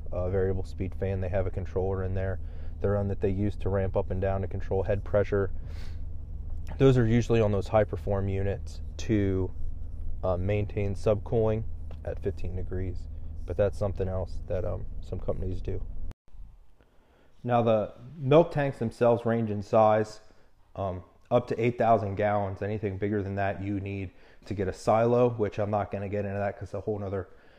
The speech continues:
podcast on its own. But the milk tanks are normally stainless steel construction. Um, they're insulated inside. Normally how they're built, there's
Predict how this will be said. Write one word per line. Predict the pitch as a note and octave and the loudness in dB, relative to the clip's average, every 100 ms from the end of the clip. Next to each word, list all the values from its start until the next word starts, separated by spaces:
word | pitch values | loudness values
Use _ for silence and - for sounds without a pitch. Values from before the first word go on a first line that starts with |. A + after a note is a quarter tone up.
| - - - | -20 -18 -2
podcast | A#2 A2 - A2+ G2+ | 2 2 2 0 2
on | G#2+ F#2+ | -2 -4
its | - | -4
own. | A2+ G#2+ G2+ - - - | -2 0 -2 -8 -16 -12
But | G#2 | -6
the | G#2 | 0
milk | B2+ C3 | 2 2
tanks | - C3 A#2 A2+ | -2 -4 -4 -4
are | |
normally | A2 B2 C3+ C3+ C3 B2 - - - - | -2 0 0 2 0 0 -6 -20 -20 -20
stainless | - B2 B2+ B2 A#2 | -4 2 2 2 0
steel | - B2+ | 2 2
construction. | - A2 - B2 A#2+ B2 A#2+ A2+ - - - - | 2 -6 0 2 4 2 0 -2 -6 -20 -20 -4
Um, | G2+ G2 F#2 - | -2 -2 -4 -2
they're | G2+ | 2
insulated | A2 G#2+ G#2+ A2 G#2 G#2 | 2 0 2 2 2 0
inside. | G2+ - G#2 G2+ G2+ G2+ - - _ - - - - - - - | -4 2 4 6 4 0 -12 -20 _ -20 -20 -20 -20 -20 -18 -8
Normally | G#2+ A#2 A#2 A2+ | 0 2 2 4
how | A2 | 4
they're | G#2+ | 4
built, | G2+ A2 - | 4 4 4
there's | A2 G#2+ G#2 | 2 2 2